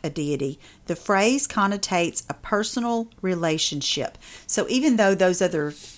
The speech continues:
things aren't real or true, it's creating a false relationship is basically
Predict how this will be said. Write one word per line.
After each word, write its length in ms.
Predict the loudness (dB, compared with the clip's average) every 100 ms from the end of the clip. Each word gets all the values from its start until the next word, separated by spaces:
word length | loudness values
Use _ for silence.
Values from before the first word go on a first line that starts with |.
| -20 _ -6
things 480 | -2 2 4 4 4
aren't 280 | 2 2 2
real 460 | -6 -2 0 2 0
or 100 | -2
true, 400 | -2 -2 0 0
it's 180 | 0 -2
creating 800 | -4 0 4 4 4 4 2 0
a 60 | -4
false 540 | 0 6 6 6 -2
relationship 840 | -2 0 0 0 -4 -4 -4 -4
is 80 | -6
basically 720 | -2 0 2 0 -2 -10 -10